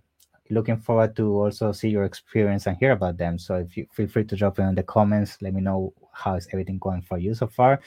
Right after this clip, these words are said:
I know there are for sure gonna be some mixed feelings, but yeah, everything should be going smoothly, hopefully, if you are implementing some of the strategies we've been discussing so far. So one of the things for sure I wanna highlight,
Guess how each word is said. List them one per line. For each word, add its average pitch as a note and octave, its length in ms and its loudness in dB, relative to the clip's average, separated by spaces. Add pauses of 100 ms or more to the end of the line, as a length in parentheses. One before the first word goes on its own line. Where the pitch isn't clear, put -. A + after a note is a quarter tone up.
(280)
I F#2+ 100 -2
know G2+ 160 0
there G2 140 -2
are E2+ 60 -6
for G2+ 220 -4
sure G#2 200 -4
gonna G2+ 180 -4
be F#2+ 120 -2
some F#2 260 -8
mixed F#2+ 200 -8
feelings, D3 460 -2 (500)
but G2+ 260 2
yeah, C#3 180 8
everything A#2 760 2
should A2 300 -2
be A2 120 2
going G#2+ 420 2
smoothly, G#2 520 -2
hopefully, G2 540 -2
if F2+ 140 -6
you G2 80 -2
are F#2 80 0
implementing F#2 680 -4
some F#2 200 -6
of F2+ 80 -8
the F2+ 80 -6
strategies F2+ 680 -6
we've F#2 220 -6
been F2+ 400 -6 (120)
discussing - 460 -10
so F2+ 140 -6
far. B2+ 300 6
So G2+ 160 -4
one G2+ 160 -2
of G#2 80 -4
the G2+ 100 -6
things F#2+ 420 -6
for F#2+ 120 -8
sure G2 200 -4
I F#2 40 0
wanna F#2 300 -4
highlight, F#2 600 -2